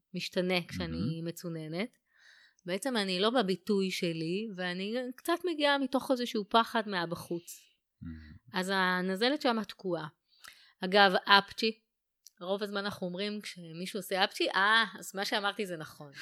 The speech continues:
Speaker 2: <laughs>
Speaker 1: אני רוצה להגיד לך שזה בדיוק הפוך.
Speaker 2: מה הכוונה?
Speaker 1: כלומר, כשאני שומעת משהו שלא מוצא חן בעיניי, אז יש אפצ'י.
Speaker 2: <laughs> גדול.
Speaker 1: <laughs>
Speaker 2: גדול.
Speaker 1: הגוף שלנו מדבר, גם אם מישהו שבר את הרגל. אז למה הוא שבר את הרגל? מה התפקיד של הרגל?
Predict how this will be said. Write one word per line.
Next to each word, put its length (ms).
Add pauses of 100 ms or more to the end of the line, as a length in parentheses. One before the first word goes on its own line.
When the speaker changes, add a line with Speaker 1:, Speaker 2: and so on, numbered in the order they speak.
Speaker 2:
<laughs> 220
Speaker 1:
אני 80
רוצה 140
להגיד 140
לך 180
שזה 220
בדיוק 340
הפוך. 500 (680)
Speaker 2:
מה 140
הכוונה? 360 (320)
Speaker 1:
כלומר, 280
כשאני 300
שומעת 460
משהו 280
שלא 220
מוצא 220
חן 280
בעיניי, 400 (340)
אז 140
יש 180
אפצ'י. 320 (440)
Speaker 2:
<laughs> 460
גדול. 220 (380)
Speaker 1:
<laughs> 120 (1500)
Speaker 2:
גדול. 180 (320)
Speaker 1:
הגוף 300
שלנו 340
מדבר, 480
גם 180
אם 80
מישהו 240
שבר 340
את 100
הרגל. 440 (1120)
אז 120
למה 120
הוא 80
שבר 280
את 100
הרגל? 340
מה 160
התפקיד 340
של 120
הרגל? 360